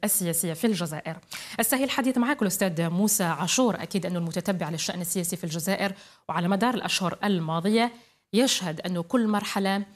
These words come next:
تتميز بمتغيرات جديدة، وتتميز كذلك ببعض المطالب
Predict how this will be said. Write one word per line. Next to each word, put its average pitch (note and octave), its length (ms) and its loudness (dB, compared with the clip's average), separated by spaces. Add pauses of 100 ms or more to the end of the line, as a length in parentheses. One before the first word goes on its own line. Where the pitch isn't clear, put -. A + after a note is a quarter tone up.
(180)
تتميز G3 480 2
بمتغيرات F#3+ 1080 0
جديدة، F#3 600 0 (280)
وتتميز A#3+ 540 2
كذلك G3+ 420 0
ببعض G3 440 2 (180)
المطالب E3+ 520 0